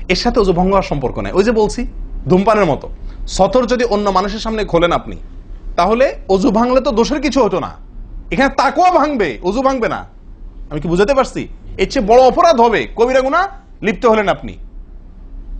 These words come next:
ফরজ তরক হয়ে গেল, আপনি বড় গুনাহ করলেন। অজু ভাঙলে তো এমন দোষে কিছু হতো না, কিন্তু অজু ভাঙবে না। আহ, অনেকে মনে করে টিভি দেখলে, সিনেমা দেখলে, নাটক দেখলে, গান ফান দেখলে অজু ভাঙে। না,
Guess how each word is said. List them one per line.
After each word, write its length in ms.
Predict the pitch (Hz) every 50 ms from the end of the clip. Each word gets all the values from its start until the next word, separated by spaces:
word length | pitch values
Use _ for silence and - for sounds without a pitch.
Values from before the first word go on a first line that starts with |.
| - - -
ফরজ 340 | - - 165 190 247 285 -
তরক 280 | - 285 262 233 - 175
হয়ে 160 | 185 156 131
গেল, 140 | 110 101 87 - - -
আপনি 200 | 131 143 190 180
বড় 200 | 147 208 247 277
গুনাহ 200 | 285 320 330 330
করলেন। 280 | 240 208 185 143 123 107
অজু 180 | 127 151 170 190
ভাঙলে 200 | 208 220 233 233
তো 80 | 240
এমন 140 | 247 240 220
দোষে 180 | 185 170 208 185
কিছু 200 | 180 151 - 113
হতো 180 | - - 90
না, 60 | - - - - - -
কিন্তু 160 | - 175 202
অজু 160 | 196 196 185 170
ভাঙবে 260 | 156 143 120 101 87
না। 60 | 82 - - - - - - - - - - - -
আহ, 480 | 101 107 107 104 101 98 - - - - - - - - - -
অনেকে 280 | - 220 240 262 - 285
মনে 220 | 269 240 214 196
করে 320 | 180 180 180 175 170 165 - - - - - - - - - - - - -
টিভি 160 | 170 143 135
দেখলে, 360 | 127 127 - - 120 113 113 110 - - - - - - - -
সিনেমা 340 | - - - 117 113 110 113
দেখলে, 360 | 110 113 107 - 101 107 131 185 - -
নাটক 280 | 117 104 110 107 117
দেখলে, 380 | 98 95 101 92 - 92 87 92
গান 240 | 104 - 104 101 98
ফান 200 | - 110 107 110
দেখলে 260 | 101 92 101 113 127
অজু 180 | 131 110 98 92
ভাঙে। 460 | 85 85 80 - - - - - 113
না, 160 | 123 98 -